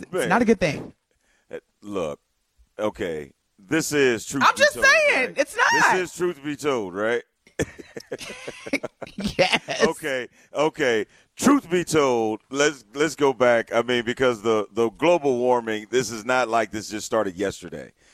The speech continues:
Speaker 2: But the whole six billion dollar check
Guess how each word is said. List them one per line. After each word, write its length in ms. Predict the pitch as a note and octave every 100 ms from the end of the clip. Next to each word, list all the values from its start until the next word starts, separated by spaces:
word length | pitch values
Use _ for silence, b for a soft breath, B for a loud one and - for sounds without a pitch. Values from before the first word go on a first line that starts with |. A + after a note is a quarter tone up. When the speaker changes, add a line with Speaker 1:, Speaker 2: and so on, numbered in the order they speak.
| b
Speaker 2:
But 360 | - G#2 C3+ -
the 120 | B2
whole 600 | B2 F3+ F3+ F3 E3 D#3+ b b b
six 640 | - - - - G3+ -
billion 680 | - - D#3 F3 G3 F#3 E3+
dollar 380 | D#3 E3 D#3+ D#3
check 520 | - E3 F3 - _